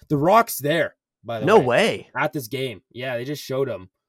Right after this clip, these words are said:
Speaker 1: So I swear Dom should, I, Dom better get a fucking pick. That would be pretty badass.
Speaker 2: That'd be super, super badass if we
Speaker 1: That's,
Speaker 2: got
Speaker 1: like,
Speaker 2: a
Speaker 1: literally one of the
Speaker 2: picture.
Speaker 1: most famous people in the world, bro.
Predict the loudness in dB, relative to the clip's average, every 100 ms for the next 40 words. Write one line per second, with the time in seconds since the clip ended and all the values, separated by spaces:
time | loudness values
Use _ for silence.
0 | _ _ -6 -4 -2 -4 0 0 2 2
1 | 0 -2 -8 -6 -4 -4 -6 0 2 2
2 | 2 0 -2 -4 -6 -6 -8 -10 -10 -6
3 | -4 -4 -6 -10 -8 -8 -8 -10 -14 -20
4 | _ -6 -6 -6 -4 -4 -4 -4 -4 -4
5 | -4 -4 -6 -8 -8 -6 -4 -4 -4 -4
6 | -6 -8 -10 -10 -10 -10 -12 -12 -12 -10
7 | -10 -12 -12 -14